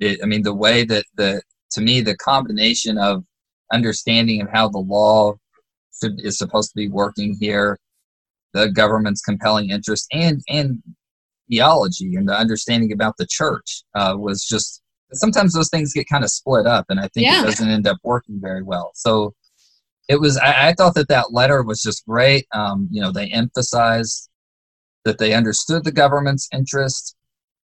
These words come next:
Speaker 1: uh, but there was no reason to treat the churches differently. Could you just say a little bit about, you know, that was a disagreement basically with the governor, and it ultimately was resolved. Can you say kind of how that got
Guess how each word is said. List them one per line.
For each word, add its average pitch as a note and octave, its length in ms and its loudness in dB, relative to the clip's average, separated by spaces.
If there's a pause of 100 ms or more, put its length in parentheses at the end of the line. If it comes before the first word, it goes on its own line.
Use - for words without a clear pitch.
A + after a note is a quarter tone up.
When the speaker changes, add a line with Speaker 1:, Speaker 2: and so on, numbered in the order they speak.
(100)
Speaker 1:
uh, G#2+ 200 4
but G#2 140 -8
there A#2+ 160 2
was A#2 180 -2
no B2+ 140 2
reason A#2+ 360 -2
to G#2 60 -4
treat A#2+ 280 -6
the G#2 80 -6
churches G#2+ 440 -4
differently. G2+ 580 -4
Could C3+ 200 -4
you A#3+ 120 -4
just G#3 220 -2
say - 140 2
a D#3 60 2
little D#3 200 -2
bit C#3 160 0
about, A#2 300 0 (260)
you B2 120 -4
know, A2+ 100 2
that F3 160 6
was F#3+ 120 0
a F#3 60 2
disagreement C3+ 640 -2
basically A#2 380 -4
with A2 240 -4
the G2+ 80 -8
governor, G2+ 760 -2 (800)
and A2+ 200 4
it A2 120 0
ultimately B2+ 520 0
was A2+ 280 0
resolved. G2+ 600 0 (140)
Can A2+ 140 0
you A2 100 2
say A2 360 2 (100)
kind G#2+ 140 0
of G2 100 -8 (100)
how A2 200 0
that G#2+ 240 -4
got G#2 200 -2